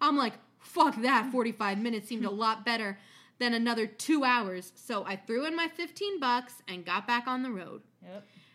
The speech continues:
Speaker 1: At this point, we knew we weren't gonna make it back to Arizona with the amount of gas we had. A blink of an eye after we left that desert gas station in the middle of nowhere,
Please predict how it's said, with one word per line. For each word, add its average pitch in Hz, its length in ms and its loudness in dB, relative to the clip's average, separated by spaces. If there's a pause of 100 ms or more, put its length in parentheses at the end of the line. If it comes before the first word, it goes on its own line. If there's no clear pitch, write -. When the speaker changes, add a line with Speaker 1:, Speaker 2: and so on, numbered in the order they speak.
Speaker 1:
At 240 80 -10
this 381 180 -2
point, 381 400 -4
we 285 120 -2
knew 330 160 -2
we 381 100 -2
weren't 311 240 -2
gonna 302 100 -4
make 269 220 -4
it 254 80 -6
back 233 180 -2
to 254 100 -8
Arizona 202 400 -4
with 190 120 -10
the 180 80 -8
amount 175 220 -10
of 170 80 -16
gas 202 280 -2
we 175 80 -12
had. 110 320 -8 (400)
A - 60 -12
blink 294 280 -2
of 330 80 -6
an 320 100 -2
eye 294 140 0
after 269 300 -2
we 254 80 -2
left 240 260 -4
that 214 240 -4
desert 226 340 -4
gas 214 280 -4
station 220 560 -6
in 185 100 -8
the 180 60 -10
middle 202 280 -6
of 254 80 -4
nowhere, 185 560 -6